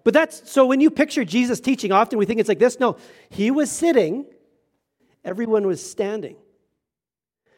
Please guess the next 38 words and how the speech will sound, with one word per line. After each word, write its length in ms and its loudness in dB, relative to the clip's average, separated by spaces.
Because 240 -4
in 60 -2
that 140 -2
culture, 300 0
that 80 0
was 80 -8
just 140 -12
kind 220 -2
of 60 -4
how 140 -2
you 380 2
would 160 -2
show 260 0
honor 460 -8
and 140 -12
respect 460 -12
to 100 -12
someone 240 -8
who 160 -4
was 320 -8
deemed 220 -8
important, 400 -8
a 20 -12
teacher 380 -14
or 20 -8
a 60 -6
master. 500 -14
And 100 0
that's 140 2
what 80 2
makes 240 0
Jesus' 440 -4
portrayal 520 2
of 120 2
God 300 4
here 140 0
so 400 0
strange. 640 -8